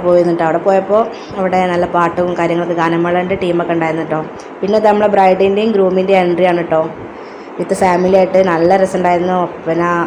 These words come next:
കുട്ടികൾ കളിക്കുന്നതൊക്കെ കാണാനും എന്തായാലും അവർ അടിപൊളിയായിട്ട് നല്ല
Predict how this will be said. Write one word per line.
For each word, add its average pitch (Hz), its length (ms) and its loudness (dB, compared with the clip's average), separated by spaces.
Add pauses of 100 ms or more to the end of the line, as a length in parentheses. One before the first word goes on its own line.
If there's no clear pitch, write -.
(840)
കുട്ടികൾ 175 420 -4
കളിക്കുന്നതൊക്കെ 175 560 -4
കാണാനും 165 400 -4 (720)
എന്തായാലും 185 300 4
അവർ 180 200 2
അടിപൊളിയായിട്ട് 185 640 2 (400)
നല്ല 190 300 4